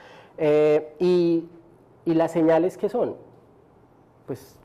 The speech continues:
la energía eléctrica y los neurotransmisores que están andando. Porque si usted tiene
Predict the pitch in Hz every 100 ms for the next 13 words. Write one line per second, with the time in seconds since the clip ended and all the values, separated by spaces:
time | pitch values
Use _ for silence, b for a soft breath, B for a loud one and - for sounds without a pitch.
0 | 165 _ - 165 143 143 131 165 170 202
1 | 202 202 214 196 165 151 143 135 143 165
2 | - 139 147 214 208 - - - 160 -
3 | 135 127 139 196 208 233